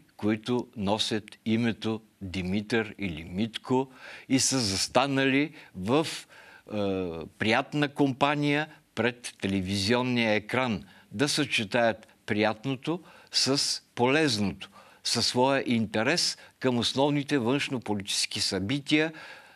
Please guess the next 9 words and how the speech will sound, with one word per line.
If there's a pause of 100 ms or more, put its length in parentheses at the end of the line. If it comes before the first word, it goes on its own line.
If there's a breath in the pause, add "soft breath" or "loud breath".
(120 loud breath)
през
седмицата, (240 loud breath)
които
са
предмет (240 loud breath)
на (180)
темата
на
днешното